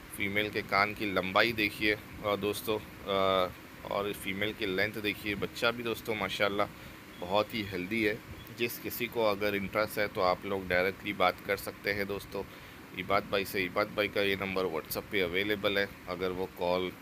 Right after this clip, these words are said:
नहीं उठा रहे या किसी कारण उनका call नहीं लग रहा है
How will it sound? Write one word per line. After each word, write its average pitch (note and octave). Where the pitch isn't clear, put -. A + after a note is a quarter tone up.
नहीं F#2+
उठा A2+
रहे G#2
या G2
किसी -
कारण F#2+
उनका F#2
call F#2
नहीं F#2+
लग G2+
रहा F#2
है F#2+